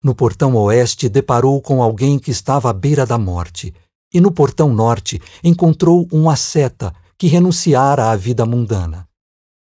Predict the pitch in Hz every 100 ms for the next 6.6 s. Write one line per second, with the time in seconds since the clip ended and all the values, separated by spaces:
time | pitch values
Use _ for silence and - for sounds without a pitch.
0 | _ _ _ _ - 165 113 147 131 104
1 | 110 123 110 98 - 180 175 151 175 180
2 | 165 139 - 170 165 131 139 - 127 -
3 | 147 131 107 - 120 - 160 165 131 127
4 | - - 165 156 - - _ _ 180 196
5 | 180 175 170 160 - 165 170 156 143 151
6 | 147 135 - 139 160 170